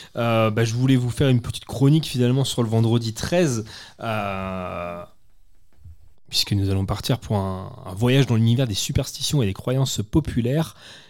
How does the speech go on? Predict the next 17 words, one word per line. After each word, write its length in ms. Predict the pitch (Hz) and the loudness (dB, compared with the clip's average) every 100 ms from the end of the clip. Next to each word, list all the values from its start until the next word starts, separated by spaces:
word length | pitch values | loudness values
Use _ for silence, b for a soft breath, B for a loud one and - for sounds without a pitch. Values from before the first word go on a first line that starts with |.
| B - | B -4
Explorer 460 | 139 - 139 147 | -2 0 0 2
ce 180 | 131 - | 2 2
mythe 460 | 131 160 - - 110 | 4 2 0 -8 -6
du 180 | 110 123 | -6 0
vendredi 380 | 117 104 107 | 0 0 -2
treize, 240 | 95 - 147 | -4 -6 -8
cette 200 | - 104 | -8 -8
date 200 | 113 - | -8 -4
réputée 500 | - 117 117 110 131 | -2 -2 -2 -2 -4
pour 140 | - | -4
porter 320 | - - - | -6 -6 -2
malheur, 260 | 110 113 147 | 0 0 -2
puisque 300 | - - 123 | -4 -8 -6
c'est 240 | - 113 | -8 0
aujourd'hui. 500 | 160 151 143 135 127 - B B B B B | 4 6 4 2 -4 -6 B B B B B
Alors 200 | 104 - | -6 -6
pourquoi 680 | - - 160 - 147 151 | -8 -2 -2 -2 0 0